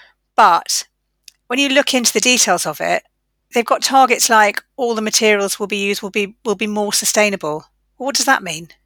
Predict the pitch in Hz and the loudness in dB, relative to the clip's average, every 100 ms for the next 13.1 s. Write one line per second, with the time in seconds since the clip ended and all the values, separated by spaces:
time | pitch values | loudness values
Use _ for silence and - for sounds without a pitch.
0 | _ _ 269 285 - 247 - - 220 208 | _ _ -2 0 2 0 0 -2 0 2
1 | 214 202 151 - - - - - - _ | 0 -2 -8 -6 -2 -2 -4 -8 -16 _
2 | _ 214 247 277 220 - 208 202 190 185 | _ 4 4 2 -4 -4 -2 -2 0 -4
3 | - _ _ _ 240 190 190 180 180 - | -4 _ _ _ -4 2 2 2 0 -2
4 | 180 175 - - 208 185 180 175 180 175 | -6 -8 -10 -4 0 2 2 -4 -6 -4
5 | 165 - 180 170 175 - 180 - 180 175 | -2 0 0 0 -4 -6 -4 0 0 -2
6 | - _ _ _ _ _ _ _ - 208 | -6 _ _ _ _ _ _ _ 0 0
7 | 208 196 175 170 165 170 165 175 - - | 2 0 0 -2 -6 -6 -2 -2 -2 -4
8 | 180 185 180 175 175 165 - 170 165 180 | -4 -4 -4 -4 -4 -4 -6 -8 -2 -2
9 | 170 170 - 185 190 196 190 - 196 196 | -2 -4 -8 -4 -2 -2 -4 -4 -4 -2
10 | - 185 180 - 214 214 202 196 - - | -2 -4 -4 -2 0 2 0 0 -6 -4
11 | 180 175 180 165 - 160 175 156 160 - | -2 0 -2 -2 -6 -4 -2 -2 -2 -6
12 | 160 160 175 160 160 - 180 160 180 - | -6 -4 -6 -6 -12 -8 -6 -4 -6 -10